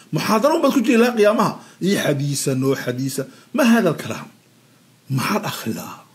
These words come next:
Ma akhridaa kutubta Islaamka? Aqalkaaga biblioteek ma yaallaa, maktabad ma taallaa? Qur'aanka, xadiiska, fiqhiga,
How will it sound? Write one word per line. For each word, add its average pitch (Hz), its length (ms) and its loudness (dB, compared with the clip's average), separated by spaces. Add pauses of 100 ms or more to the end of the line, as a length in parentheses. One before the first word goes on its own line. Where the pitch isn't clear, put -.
(1000)
Ma 208 160 4
akhridaa 156 440 0
kutubta 185 400 -6
Islaamka? 156 460 -6 (720)
Aqalkaaga 214 640 2
biblioteek 156 600 2
ma 190 120 0
yaallaa, 135 340 2
maktabad 147 460 0
ma 156 100 -2
taallaa? 110 360 -8 (680)
Qur'aanka, 190 760 2
xadiiska, 156 760 0 (120)
fiqhiga, 165 600 2